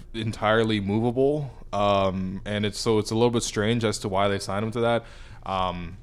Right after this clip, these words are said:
yeah, they've locked in to become mediocre, which I guess is actually kind of a plus for Cleveland if you can actually compete for the playoffs, but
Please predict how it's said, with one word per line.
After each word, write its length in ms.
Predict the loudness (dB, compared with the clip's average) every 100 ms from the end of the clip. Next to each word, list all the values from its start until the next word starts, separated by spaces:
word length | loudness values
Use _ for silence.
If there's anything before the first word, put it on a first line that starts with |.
| -18 -18 -18 -16 -2
yeah, 240 | 2 4
they've 180 | 4 4
locked 300 | 4 4 0
in 260 | -2 -2 -4
to 120 | -6
become 300 | -4 -4 -2
mediocre, 680 | -2 -2 -2 -2 -2 -2 -2
which 260 | -4 -4
I 100 | -6
guess 260 | -2 -2 -4
is 120 | -2
actually 360 | -2 -2 -4 -6
kind 160 | -4
of 60 | -4
a 40 | -4
plus 280 | -2 -2
for 100 | -2
Cleveland 560 | -4 -2 0 -2 -2 -4
if 180 | -8 -6
you 100 | -6
can 200 | -4 -6
actually 360 | -4 -6 -4 -6
compete 380 | -6 -4 -6 -2
for 360 | 0 2 2
the 80 | 0
playoffs, 360 | 2 4 4 4
but 220 | 2